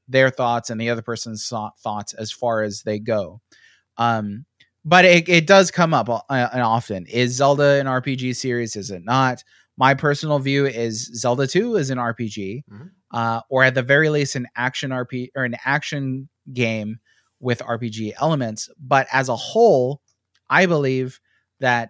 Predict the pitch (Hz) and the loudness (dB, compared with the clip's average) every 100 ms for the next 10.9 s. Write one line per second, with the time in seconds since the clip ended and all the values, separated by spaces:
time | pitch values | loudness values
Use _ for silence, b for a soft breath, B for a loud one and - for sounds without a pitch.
0 | - 127 117 123 127 123 113 123 113 107 | -8 -8 -4 -2 -2 -2 -4 -4 -6 -6
1 | 107 104 - 117 117 107 - - 117 107 | -6 -10 -12 -8 -6 -6 -10 -10 -10 -8
2 | - 127 127 - 117 - 107 113 135 131 | -4 -4 -4 -6 -8 -10 -12 -4 -2 -2
3 | - 101 - - - 107 85 - b b | -6 -12 -14 -12 -10 -8 -10 -16 b b
4 | b 110 110 - - 226 247 226 147 131 | b -12 -8 -6 -2 0 -2 -4 -4 -4
5 | 131 - 120 123 151 170 175 202 190 170 | -6 -6 -4 -2 0 0 0 0 -2 0
6 | 196 - 185 180 147 120 - 123 120 131 | -2 -2 -2 -2 -2 -4 -4 -6 0 2
7 | 131 131 131 127 - 120 123 110 117 110 | 2 0 -2 -4 -6 -6 -6 -6 -8 -6
8 | 107 107 98 202 208 - 127 101 71 _ | -6 -6 -8 -8 -10 -10 -10 -10 -12 _
9 | - 330 330 277 123 107 123 117 120 104 | -6 -4 -4 -4 -6 -6 -8 -2 -2 -4
10 | 87 - 117 120 - - - 202 120 | -10 -8 -4 0 4 6 8 6 4